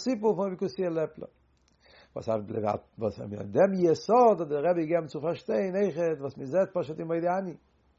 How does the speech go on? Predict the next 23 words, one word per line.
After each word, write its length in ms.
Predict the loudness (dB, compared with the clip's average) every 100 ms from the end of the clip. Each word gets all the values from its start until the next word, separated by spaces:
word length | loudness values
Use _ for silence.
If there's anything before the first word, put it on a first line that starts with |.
| _ _ _ _ _ _ _ _ _ _ _ _
אז 160 | -8 -2
ער 60 |
הייט 460 | 0 0 0 0 2
אן 120 | 2
דעם 140 | 0 0
טאג 220 | 0 0
פון 120 | -2
מוידעני 440 | -2 0 0 -2 -4
לפניך. 540 | -4 -4 -4 -4 -6 -12 -16 _ _ _ _ _ _ _ _ _ _ _ _ _ _ _ _ _ _ _ _ _ _
זעט 340 | 2 4 4
מען 80 | -2
אין 100 | -4
דעם 120 | -2
נוסח 340 | 0 0 -2 -6
פון 100 | -4
מוידעני, 720 | 0 2 4 2 0 -6 -4
אבער 120 | -2
מיר 120 | 0
זאגט, 340 | 2 4 2 0
מוידעני 460 | -2 0 0 0
לפניך, 540 | -2 -2 -2 0 0 0 -2 -2
מלך 320 | 0 0 0
חי 160 | 0 0